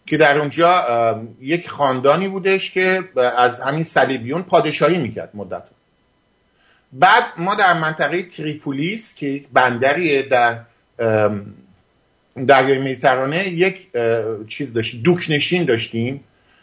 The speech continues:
که این هم برای خودش، اه، رسماً، اه، به اصطلاح زیر دست پادشاهی اورشلیم بوده، ولی تقریباً می‌شه گفت، اه، مستقل بوده. در منطقهٔ آنتیو-، آنتیوخیا که همین انطاکیه می‌شه،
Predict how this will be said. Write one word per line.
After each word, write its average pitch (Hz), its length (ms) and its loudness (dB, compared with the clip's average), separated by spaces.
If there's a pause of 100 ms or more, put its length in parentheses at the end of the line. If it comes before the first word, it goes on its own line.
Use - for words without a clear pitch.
(240)
که 156 420 2
این 196 160 0
هم 214 200 4
برای 151 240 4
خودش، 180 640 -4
اه، 127 280 2 (240)
رسماً، 165 840 2
اه، 123 960 0
به 120 240 -2
اصطلاح 139 680 4
زیر 139 420 -4
دست 143 480 0
پادشاهی 127 680 -2
اورشلیم 135 560 0
بوده، 190 340 2 (300)
ولی 190 520 2 (180)
تقریباً 147 440 2
می‌شه 185 260 -2
گفت، 180 420 -2
اه، 127 80 -4
مستقل 135 720 2
بوده. 98 220 -8
در 156 280 4
منطقهٔ 160 500 -2 (100)
آنتیو-، 151 560 -4
آنتیوخیا 143 760 0
که 165 120 -4
همین 165 260 -2
انطاکیه 131 580 -2
می‌شه، 143 540 0